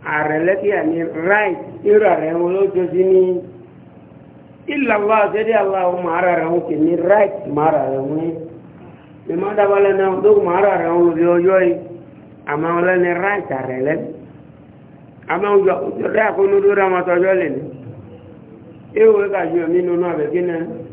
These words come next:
Iná. Á ó máa pa dọ́mọ.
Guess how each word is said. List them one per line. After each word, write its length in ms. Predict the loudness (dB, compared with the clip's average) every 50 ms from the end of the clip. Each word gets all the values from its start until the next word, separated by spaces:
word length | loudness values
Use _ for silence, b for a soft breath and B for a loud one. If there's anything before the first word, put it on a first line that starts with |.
| -16 -14 -14 -14 -14 -14 -14 -12 -12 -12 -12 -6 0
Iná. 320 | 2 2 2 4 2 2 2 0 -2 -6 -8 -16 -18 -20 -20 -20 -20 -20 -20 -20 -20 -20 -20 -16 -6
Á 120 | -4 -2 -2
ó 140 | 0 2 2 2
máa 240 | 2 2 2 0 0
pa 120 | 0 0 0 2
dọ́mọ. 280 | 2 2 4 4 2